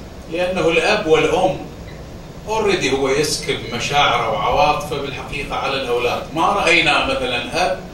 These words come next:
يبخل بمشاعره وعواطفه على الابن. دائما القرآن يقول: "ووصينا الإنسان بوالديه". بالحقيقة التوصية ليش؟ لأن عطاء الأم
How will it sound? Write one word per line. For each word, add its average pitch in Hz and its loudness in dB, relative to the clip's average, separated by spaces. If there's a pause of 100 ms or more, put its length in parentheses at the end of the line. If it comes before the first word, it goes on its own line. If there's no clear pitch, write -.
(440)
يبخل 180 -2
بمشاعره 143 0
وعواطفه 135 -2
على 117 -4
الابن. 107 -6 (1000)
دائما 170 4
القرآن 151 2
يقول: 165 0
"ووصينا 170 2
الإنسان 127 -2
بوالديه". 95 -6 (1040)
بالحقيقة 139 -4 (520)
التوصية 185 2
ليش؟ - 2
لأن - 0
عطاء - 2 (480)
الأم 156 2